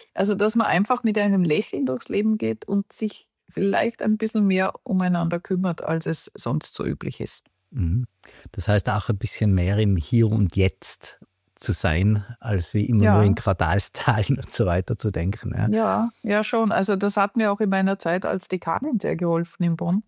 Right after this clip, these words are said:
Speaker 1: Ähm, das ist ja auch eine, eine Fakultät zu leiten, ist ja
Speaker 2: Ja.
Speaker 1: auch ein, ein wirklich großes Unternehmen und noch mehr im Senat jetzt. Ähm, das ist das höchste Gremium der Universität. Da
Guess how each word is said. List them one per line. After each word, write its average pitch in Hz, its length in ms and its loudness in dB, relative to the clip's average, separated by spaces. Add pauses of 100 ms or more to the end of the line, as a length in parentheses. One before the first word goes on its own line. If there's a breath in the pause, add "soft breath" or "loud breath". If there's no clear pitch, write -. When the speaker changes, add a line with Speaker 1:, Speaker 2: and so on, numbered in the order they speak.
(800 loud breath)
Speaker 1:
Ähm, 180 360 2
das 180 180 0
ist 185 140 0
ja 147 100 4
auch 220 100 2
eine, 160 420 2
eine 165 180 2
Fakultät 175 520 -2
zu - 120 -2
leiten, 180 340 0
ist 175 80 0
ja 196 140 2
Speaker 2:
Ja. - 40 2
Speaker 1:
auch - 40 -6
ein, 175 260 2
ein 165 440 -2
wirklich 180 300 -6
großes 156 480 0
Unternehmen 165 760 0 (160)
und - 300 -4
noch 170 280 0
mehr 180 280 4
im 160 180 0
Senat 151 520 -2
jetzt. - 540 -4
Ähm, 175 580 2
das - 200 -8
ist - 180 -8
das 175 140 -6
höchste 170 300 -4
Gremium 180 500 2
der 175 100 -2
Universität. 165 760 -2 (920 loud breath)
Da 131 120 -4